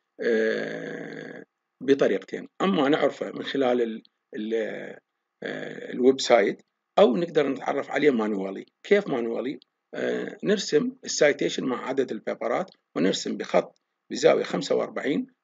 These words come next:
نقطة التقاطع ما بين الكيرف، آه، مال السايتيشن و-، versus البيبر هي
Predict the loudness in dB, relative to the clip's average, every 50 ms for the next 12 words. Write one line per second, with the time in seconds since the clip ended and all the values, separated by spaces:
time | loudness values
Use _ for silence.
0 | -2 -2 -2 -2 0 -4 -4 -4 -4 -10 -10 -10 -12 -4 0 2 2 2 2 -2
1 | -6 -6 -6 -6 -6 -2 -2 -2 0 -2 -2 -4 -6 0 2 2 2 2 -2 -10
2 | _ _ _ _ _ _ _ -6 -4 -4 -2 -2 -4 -4 -2 -2 0 0 0 -2
3 | 0 2 2 2 2 0 -2 -2 -2 -6 -6 -2 -2 -2 -2 -2 4 4 4 4
4 | 4 0 -6 -6 -6 -6 -2 0 0 2 4 2 0 0 -2 -14 _ _ _ _
5 | -2 0 2 6 6 6 6 4